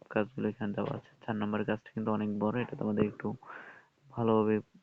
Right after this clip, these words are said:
দেখতে হবে, একটু প্র্যাকটিস করতে হবে তোমাদের। তারপর পাঁচ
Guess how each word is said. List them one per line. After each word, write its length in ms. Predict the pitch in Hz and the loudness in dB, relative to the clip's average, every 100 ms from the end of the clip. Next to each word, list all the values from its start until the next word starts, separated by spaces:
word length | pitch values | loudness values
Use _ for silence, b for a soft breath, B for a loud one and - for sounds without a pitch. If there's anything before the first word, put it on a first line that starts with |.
| - | -2
দেখতে 340 | 104 107 - | 0 0 -2
হবে, 140 | 117 117 | -2 -2
একটু 180 | - - | -2 -4
প্র্যাকটিস 320 | 110 - 107 | -2 0 -2
করতে 340 | - - - | -4 -10 -4
হবে 180 | 107 101 | -4 -4
তোমাদের। 380 | - 107 110 160 - _ b b b b _ | -6 -4 -4 -6 -8 _ b b b b _
তারপর 240 | - 107 107 | -2 -2 -2
পাঁচ 220 | - | -2